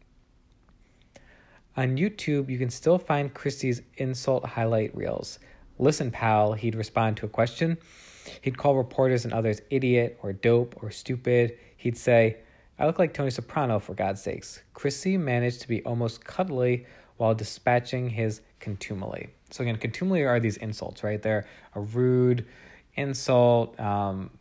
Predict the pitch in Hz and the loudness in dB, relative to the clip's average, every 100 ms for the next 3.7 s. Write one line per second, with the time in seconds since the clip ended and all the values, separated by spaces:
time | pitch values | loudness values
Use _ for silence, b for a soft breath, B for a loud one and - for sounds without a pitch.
0 | _ - - 123 123 110 107 113 104 117 | _ -12 -4 -2 0 -2 -4 -8 -8 -6
1 | 113 104 - - - - - - 127 120 | -6 -6 -10 -14 -14 -14 -20 -6 0 0
2 | - 104 101 - - 127 135 123 - 123 | 0 -6 -6 -8 -4 -4 -4 -6 -4 -4
3 | 120 120 117 113 117 120 123 | -2 0 0 -2 -2 0 0